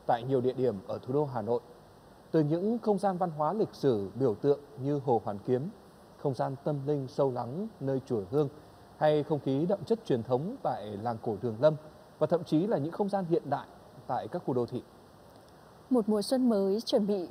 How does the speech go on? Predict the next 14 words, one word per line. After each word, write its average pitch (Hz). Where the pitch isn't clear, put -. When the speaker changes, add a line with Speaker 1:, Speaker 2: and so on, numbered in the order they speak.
Speaker 2:
về 196
trên 214
khắp 311
quê 240
hương 220
Việt 180
Nam. 196
Chúng 254
ta 269
hãy 247
cùng, 180
ờ, 170
cảm 202
nhận 202